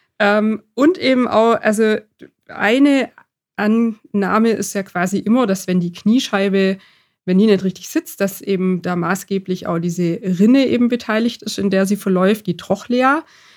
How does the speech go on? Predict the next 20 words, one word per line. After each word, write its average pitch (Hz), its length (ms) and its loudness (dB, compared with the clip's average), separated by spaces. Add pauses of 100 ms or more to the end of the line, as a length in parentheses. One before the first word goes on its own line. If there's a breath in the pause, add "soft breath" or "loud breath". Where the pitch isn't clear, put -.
(200 soft breath)
Und 208 300 2 (540)
man 208 120 -4
sagt 190 260 -4
dann 180 140 0
eben, 175 240 0
ja, 170 140 0
die 170 100 -6
kann 185 220 0
zum 180 180 -4
Teil 165 240 -2
zu 196 120 -2
flach 220 300 0
sein 233 360 0
und 180 140 2
dann 165 140 -2
sitzt 240 220 -6
sie 247 80 -2
da 220 140 2
nicht 220 240 0
richtig. 233 380 -4